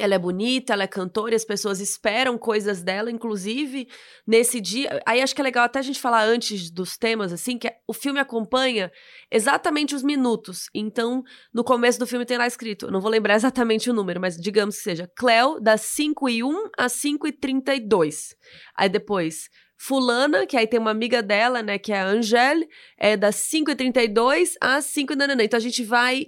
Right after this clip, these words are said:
seguindo o tempo, nem sempre com a Cleo, que eu não sabia que ia rolar isso, que é legal. Então às vezes muda o nome da pessoa que a gente tá acompanhando, mas sempre com a Cleo presente, né? Mas é com os minutinhos, assim. Então é um filme que se passa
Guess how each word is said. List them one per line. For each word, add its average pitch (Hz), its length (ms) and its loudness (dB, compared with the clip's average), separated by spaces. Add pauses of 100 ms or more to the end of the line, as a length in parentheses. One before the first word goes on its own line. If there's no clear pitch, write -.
seguindo 277 520 -2
o - 40 -4
tempo, 240 300 -2
nem 285 180 -2
sempre 320 320 -2
com 285 100 -4
a 254 80 2
Cleo, 240 380 4
que - 100 -6
eu 254 60 0
não 226 100 0
sabia 220 360 -2
que 240 100 -6
ia 220 60 0
rolar 202 260 2
isso, 214 320 -4
que - 80 -4
é 196 60 0
legal. 190 420 2 (240)
Então 220 140 2
às 202 80 2
vezes 208 240 4
muda 254 320 2
o - 20 2
nome 220 300 0
da 208 100 -2
pessoa 202 300 -6
que 196 60 -6
a 190 40 -8
gente 190 220 -8
tá 190 260 4
acompanhando, 202 640 -2
mas 196 140 0
sempre 233 260 -4
com 220 100 -4
a 202 60 -2
Cleo 190 280 -4
presente, 190 600 -6
né? 214 220 -2 (640)
Mas 220 240 4
é 240 80 4
com 247 140 -2
os 254 120 4
minutinhos, 285 720 4
assim. 202 220 -2
Então 208 260 0
é 226 160 2
um 233 80 -4
filme 247 260 -2
que - 80 -8
se - 80 -6
passa 240 320 0